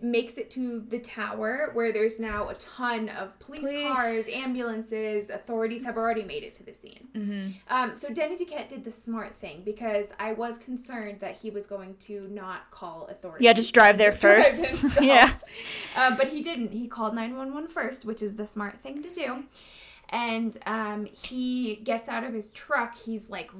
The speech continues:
Speaker 1: running towards the scene. The cops are like, "Hey, you can't <laughs> park there." And he's
Speaker 2: He's
Speaker 1: like,
Speaker 2: like, Shut the
Speaker 1: "Shut
Speaker 2: fuck
Speaker 1: up."
Speaker 2: up. <laughs>
Speaker 1: Um, and he sees them
Speaker 2: Loading a
Speaker 1: taking
Speaker 2: body in a body
Speaker 1: yeah,
Speaker 2: bag.
Speaker 1: loading a body in, in a body bag. And he becomes very upset
Speaker 2: It's like,
Speaker 1: because
Speaker 2: "Oh my
Speaker 1: he thinks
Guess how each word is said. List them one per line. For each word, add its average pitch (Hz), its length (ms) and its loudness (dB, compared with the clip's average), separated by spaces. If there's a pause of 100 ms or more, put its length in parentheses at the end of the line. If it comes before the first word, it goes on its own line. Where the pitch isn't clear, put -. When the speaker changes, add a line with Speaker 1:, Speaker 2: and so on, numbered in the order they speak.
Speaker 1:
running 262 400 0
towards 220 300 -4
the 208 40 -10
scene. 233 300 -4
The 208 80 -6
cops 214 340 -8
are 208 60 -8
like, 202 180 -8
"Hey, 277 200 -8
you 240 180 -4
can't 240 320 -10
<laughs> - 0 -
park - 420 -6
there." 247 320 2
And 240 220 2
he's 233 120 2
Speaker 2:
He's 226 60 2
Speaker 1:
like, 233 140 8
Speaker 2:
like, - 60 0
Shut - 320 12
the 262 80 12
Speaker 1:
"Shut 330 100 4
Speaker 2:
fuck 285 260 12
Speaker 1:
up." 254 560 12
Speaker 2:
up. 262 140 2
<laughs> - 40 -18 (760)
Speaker 1:
Um, 247 500 4
and 240 220 -4
he 247 500 -2
sees 254 440 -6
them 208 500 -8 (160)
Speaker 2:
Loading 202 360 4
a 185 40 8
Speaker 1:
taking 180 100 2
Speaker 2:
body 175 320 6
in 170 80 -6
a 165 80 -8
body - 300 -4
Speaker 1:
yeah, - 120 -2 (100)
Speaker 2:
bag. 202 80 -8
Speaker 1:
loading 190 280 -6
a - 60 -14
body 170 360 -10
in, 202 240 -12
in 202 140 -8
a 190 60 -12
body 160 320 -14
bag. - 400 -12
And 196 200 -12
he 190 300 -16
becomes 190 380 -16
very - 260 -16
upset - 280 -18
Speaker 2:
It's - 80 -18
like, 269 140 -6
Speaker 1:
because 294 120 -10
Speaker 2:
"Oh 294 40 -8
my 294 100 0
Speaker 1:
he 262 40 -4
thinks - 140 -6